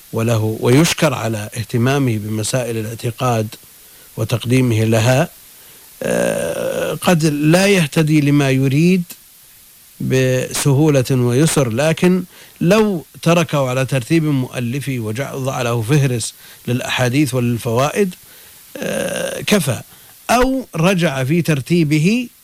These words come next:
إلى ترتيب ال-، الكتاب الأصلي الذي هو الموطأ، لأن أهل العلم يعرفون ترتيب الموطأ، ولا يخفى عليهم ترتيب الموطأ، لأن الموطأ كتاب ليس بالكبير، وهو ش-، وشرحه في بضعة وعشرين مجلدا.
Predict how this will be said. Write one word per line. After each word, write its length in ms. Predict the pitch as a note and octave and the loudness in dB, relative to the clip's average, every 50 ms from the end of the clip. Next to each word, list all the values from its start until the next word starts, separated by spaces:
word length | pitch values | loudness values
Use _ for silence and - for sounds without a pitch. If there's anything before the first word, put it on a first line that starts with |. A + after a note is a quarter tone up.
| _ _ _ _ _ _ - | _ _ _ _ _ _ -4
إلى 220 | D#3 C#3+ C#3 C3+ | -2 0 0 0
ترتيب 500 | - C#3 C3 B2 A2+ - F3 G3+ G#3 F3+ | 0 0 -2 -2 0 0 0 2 2 2
ال-، 140 | F3 D3+ - - | 2 0 0 -4
الكتاب 520 | C#3+ C#3 C3 - - C3+ E3 F3 F#3+ F3+ | -6 -6 -6 -4 -2 0 2 2 4 2
الأصلي 500 | E3 D#3 - F3 A3 G#3 - F#3 D#3 D3+ | 2 0 0 0 -2 0 0 0 0 0
الذي 240 | C#3 C#3 C#3 C3+ C#3 | 0 0 0 0 0
هو 100 | C#3 C#3+ | 0 0
الموطأ، 520 | C#3 C3 C3 C3 B2 A2 - - G#2 G#2 - - - _ _ _ - - _ - - - - - | 0 0 0 0 -2 -4 -8 -14 -16 -16 -16 -20 -20 _ _ _ -20 -20 _ -20 -20 -20 -14 -8
لأن 300 | B2+ C3 C3 C3 C3 B2 B2 - - C#3 B2+ B2 B2+ - | -6 -4 -2 -2 -2 -2 -4 -4 -6 -6 -6 -6 -6 -4
أهل 200 | C3 B2 A#2+ B2 | -2 -2 -2 -2
العلم 320 | A#2 A#2 C3 F3+ A3 A#3+ | -2 -2 -2 -2 0 0
يعرفون 380 | B3 B3+ C4 C4 A3+ D4 D4 G#3+ | -2 0 0 2 4 4 4 4
ترتيب 360 | E3+ D#3 B2+ - C#3 C#3 B2+ | 2 2 0 0 0 0 2
الموطأ، 560 | A#2+ A2+ A2+ A2+ A2 G#2+ - - - A2 A2+ - - - - - - - - - - - - - - - - - - - - - | 0 0 0 -2 -4 -6 -8 -12 -16 -16 -16 -18 -20 -20 -20 -20 -20 -20 -20 -20 -20 -20 -20 -20 -20 -20 -20 -20 -20 -20 -20 -10
ولا 260 | - A2+ A2+ D3+ G#3+ A#3 | -6 -2 0 2 2 2
يخفى 220 | F#3+ - - D#3+ | 2 2 2 0
عليهم 320 | C#3 C#3 D3 D3 C#3+ C3+ | 2 4 4 4 4 4
ترتيب 380 | A#2 - B2+ A2 - D3 C#3+ B2 | 2 0 -2 0 0 -2 -2 -2
الموطأ، 440 | A#2+ A#2 A2 A#2 A#2+ A#2+ - - - | -2 -2 -2 -2 -4 -4 -4 -6 -4
لأن 180 | - C#4 - | -4 -4 -2
الموطأ 440 | A#3 G3 D#3+ D3 D3+ D#3+ - - A3 | 0 2 4 4 2 2 0 -4 -6
كتاب 440 | F3 - F#3 E3+ - D3+ D#3 F#3 G#3 | -2 -2 -2 0 2 2 2 2 0
ليس 200 | C4 C#4+ B3 - | -2 -2 -2 0
بالكبير، 580 | C#4 B3 A#3 F3 - E3+ C3 B2 B2 C3 D3+ - - - - - - - - - - | 0 0 0 0 0 -2 0 0 0 -2 -2 -4 -8 -18 -20 -20 -20 -20 -20 -8 -4
وهو 340 | - C3 C3 C3 C#3 C3+ A#2+ | -2 -2 0 0 0 0 -2
ش-، 120 | - - | -2 -4
وشرحه 920 | D3+ C3+ C#3+ C3+ B2+ B2+ - F#3 G3 F#3+ E3 C3+ C#3+ D#3 D3 F3 G3+ A3 A3 - - - - - - - | -4 -2 0 0 0 2 2 2 2 2 0 0 0 2 4 4 2 2 -2 -6 -14 -20 -20 -20 -20 -8
في 220 | - - C3+ C3 | -4 0 0 0
بضعة 380 | B2+ C3+ D#3+ F#3 E3+ E3 D#3 C3 - | 0 0 0 0 0 -2 -4 -2 -2
وعشرين 540 | D3 C3 A#2+ A#2+ B2+ A#2 C3 D3+ E3 E3 D3+ | -2 -2 -2 -4 -4 -2 0 2 2 4 4
مجلدا. 880 | C#3 B2+ B2+ B2+ A#2 C3+ C3 B2+ A#2+ A#2 A#2 A2 A#2 A#2 C3 E3 | 2 2 0 0 0 0 0 0 0 -2 -2 -2 0 0 -2 -2